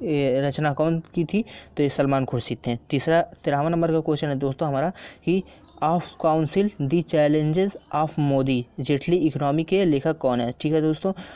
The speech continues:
तो इसके लेखक हैं अरविंद सुब्रमण्यम। आप जानते हैं अरविंद सुब्रमण्यम जो है भाजपा के नेता हैं, और दोस्तों इन्होंने इस पुस्तक की रचना की है, "ऑफ काउंसिल द चैलेंजिंग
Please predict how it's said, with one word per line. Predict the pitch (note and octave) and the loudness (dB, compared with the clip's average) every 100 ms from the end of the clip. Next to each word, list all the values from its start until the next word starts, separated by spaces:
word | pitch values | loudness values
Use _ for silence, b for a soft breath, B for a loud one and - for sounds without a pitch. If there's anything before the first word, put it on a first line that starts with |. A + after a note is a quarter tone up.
| B | B
तो | D3+ | -2
इसके | C3+ - D#3 | -2 2 2
लेखक | D3 D3 C#3+ C#3 | 4 2 2 0
हैं | F3+ | -2
अरविंद | - C#3 C#3 F3+ F3+ | 2 2 2 0 0
सुब्रमण्यम। | D#3 C#3+ C3 B2+ B2 B2 - | -2 0 0 2 0 -2 -4
आप | D#3 D3+ | -4 0
जानते | D3+ D3+ D#3 | 0 0 0
हैं | D3 C#3 | 2 2
अरविंद | C#3+ D3 | 2 0
सुब्रमण्यम | D3 D3 D3 C#3+ D3+ F3 | 0 -2 0 0 2 0
जो | D3+ C3+ | 2 2
है | D#3 D3+ D3 - D#3 | 2 0 -4 -8 -6
भाजपा | C3+ C3 C3+ D3 C#3+ C3+ D3 | -2 0 0 -2 -6 -2 -2
के | D#3 D3 | 0 0
नेता | C#3 C3+ D#3+ | 0 0 0
हैं, | D3 E3+ - - - - | 2 -2 -6 -20 -18 -2
और | C#3+ D3 C3+ | 2 2 2
दोस्तों | C#3+ C3+ E3+ | 0 0 0
इन्होंने | D#3 C#3 C#3 D#3+ F3+ B B | 0 0 0 0 -2 B B
इस | C#3 | -6
पुस्तक | - C#3+ - | -2 -2 -2
की | C#3 D3 | -2 0
रचना | C3+ D3 D3 | 0 0 -2
की | C#3 - D3+ | -2 0 2
है, | D#3 F3+ B B - - - - - | 2 -2 B B -20 -20 -20 -20 -2
"ऑफ | C#3+ D3 - | 0 0 0
काउंसिल | C#3+ D3 - G3+ E3+ | 0 0 2 2 2
द | C#3+ | 0
चैलेंजिंग | C#3 C#3+ C3+ C#3+ D3 D#3 | 2 2 2 2 2 0